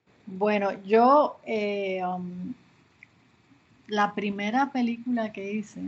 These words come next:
<laughs> eh, así experimental, fue porque mi madre hacía narra-, eh, escribía narraciones para, ¿cómo es? Este, documentales, y escribió una para, era un documental sobre el pintor Campeche, que fue el pri-, primer pintor puertorriqueño.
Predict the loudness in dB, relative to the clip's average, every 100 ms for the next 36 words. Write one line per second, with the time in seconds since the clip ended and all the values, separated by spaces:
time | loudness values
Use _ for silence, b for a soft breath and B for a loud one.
0 | -8 -6 -6 -10 _ _ -20 -20 -20 -20
1 | -20 _ -2 2 4 4 4 4 4 4
2 | 4 2 2 0 0 -2 -2 -4 0 0
3 | 0 0 -2 -2 0 2 4 4 0 -2
4 | -4 -6 -4 -2 -2 0 -2 -4 -10 -6
5 | -4 -4 0 4 6 6 6 4 0 -2
6 | -4 -6 -10 -10 -8 -4 -2 -2 -4 -6
7 | -8 -10 -14 -20 -20 -14 -12 b b 2
8 | 6 8 6 2 0 2 0 -2 -4 -8
9 | -12 -14 -8 -6 -4 -4 0 4 4 2
10 | 0 -4 -4 -2 0 -2 -2 -4 -4 -4
11 | -4 -6 -6 -8 -6 -4 0 2 4 2
12 | 4 2 2 -4 -2 -4 -6 -2 0 0
13 | -2 -2 -4 -4 -10 -6 -4 -2 -2 -2
14 | 0 4 4 6 2 2 0 -2 -10 -10
15 | -10 -4 -2